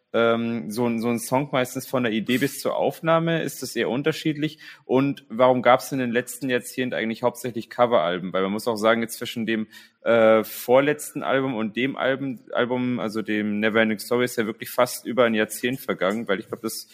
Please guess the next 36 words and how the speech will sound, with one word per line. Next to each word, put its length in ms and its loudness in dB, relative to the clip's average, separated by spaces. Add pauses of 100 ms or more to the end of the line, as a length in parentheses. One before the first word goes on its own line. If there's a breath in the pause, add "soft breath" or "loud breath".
(220 soft breath)
vorletzte 520 2
offizielle, 1300 2
äh, 40 0
das 200 -8
war 140 6
ja 180 6
The 160 2
Spirit 320 -2
of 100 -6
Six 240 -12
six 220 -10
six, 380 -6
wo 80 -4
es 100 -10
ja 60 -2
eine 100 -2
neue 220 2
Auflage 340 0
nochmal 260 -2
gab 220 -2
und 80 -2
dann 200 0 (300 loud breath)
ist 140 -6
ja 60 4
auch 80 0
schon 240 -4
elf 380 -2
Jahre 380 2
war, 300 2
ist 180 -8
da 160 2
natürlich 360 -4
der 120 0
Abstand 320 -4
dazwischen, 480 -6
also 400 -4